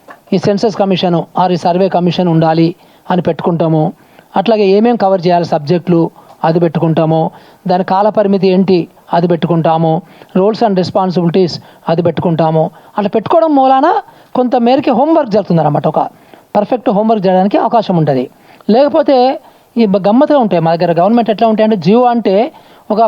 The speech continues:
పెద్ద మనిషికి ఇస్తారు జియో తయారయ్యేది. ఇక ఆ పెద్ద మనిషి మైండ్లో ఏముంటే, ఎంత మేరకు నాలెడ్జ్ ఉంటే, గంత మేరకే ఉంటది అది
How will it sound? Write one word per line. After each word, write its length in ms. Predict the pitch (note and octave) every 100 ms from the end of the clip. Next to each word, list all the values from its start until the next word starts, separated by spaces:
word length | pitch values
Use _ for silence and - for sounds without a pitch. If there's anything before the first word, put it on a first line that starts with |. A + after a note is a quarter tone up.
| A3
పెద్ద 140 | G#3+
మనిషికి 280 | B3 C4 B3
ఇస్తారు 220 | G#3+ G#3+
జియో 180 | F3 G3
తయారయ్యేది. 440 | F#3 D#3 C3+ B2+ - - - -
ఇక 80 | A3+
ఆ 40 |
పెద్ద 220 | A3+ A3 C4
మనిషి 260 | C#4+ C#4
మైండ్లో 340 | C4 A3+ C4+ C4
ఏముంటే, 480 | A#3+ C4 B3+ B3+ A#3+ B3+
ఎంత 240 | G3+ A3 C#4
మేరకు 280 | B3+ B3+ A#3+
నాలెడ్జ్ 300 | A3+ B3 A3+
ఉంటే, 140 | B3 G#3
గంత 140 | G#3
మేరకే 240 | A#3 A3+ C4+
ఉంటది 220 | G#3+ D#3+
అది 220 | A#2 A2+